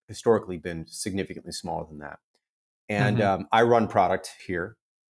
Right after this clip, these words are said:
Speaker 1: I have other people I work with very closely on that, but ultimately it's my decision. I also own the company and I'm the C E O. So, like,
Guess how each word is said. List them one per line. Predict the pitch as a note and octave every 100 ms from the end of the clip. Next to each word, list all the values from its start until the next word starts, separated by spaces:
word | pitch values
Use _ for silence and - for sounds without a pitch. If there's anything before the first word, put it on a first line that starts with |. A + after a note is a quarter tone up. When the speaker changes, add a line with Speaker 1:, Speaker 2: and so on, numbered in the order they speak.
| -
Speaker 1:
I | G2+
have | G2 G2 G2+
other | F#2+
people | - G2 G2
I | F2
work | F2 F#2 -
with | F2 -
very | E2+ D#2+
closely | - F#2 G2 G2
on | E2 D#2
that, | E2 F#2+
but | -
ultimately | F#2 F#2+ F#2+ F2+ F2
it's | D#2+
my | F2 E2
decision. | D2+ - D#2+ F#2
I | E2+ F2
also | E2+ - F2+
own | F2+ E2+
the |
company | E2 F2 D#2+ F2
and | E2+
I'm | E2
the | E2
C | - E2+
E | E2+
O. | D#2+ -
So, | - G2
like, | F2